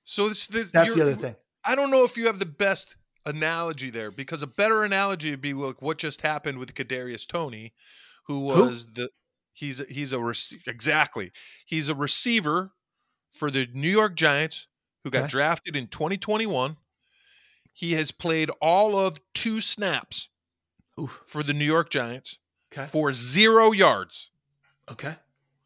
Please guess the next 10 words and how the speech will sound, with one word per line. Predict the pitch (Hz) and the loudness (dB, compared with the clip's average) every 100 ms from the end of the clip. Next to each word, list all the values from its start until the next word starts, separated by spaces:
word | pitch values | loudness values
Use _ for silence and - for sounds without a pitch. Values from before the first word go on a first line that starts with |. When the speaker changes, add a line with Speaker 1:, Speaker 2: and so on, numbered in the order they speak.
| _ _ _ _ _ _ _ _ | _ _ _ _ _ _ _ _
Speaker 1:
He | - 185 175 | -2 0 2
has | 170 143 | 2 2
not | 175 202 - | 2 2 2
played. | 220 185 | 4 4
He | 143 185 | 2 -2
has | 170 | 2
had | 196 175 | 2 2
a | 147 | -2
hamstring | 170 208 226 214 - 180 170 | -2 0 0 -2 -4 -4 -4
injury | 165 185 190 139 113 113 | -4 -4 -4 -4 -4 -6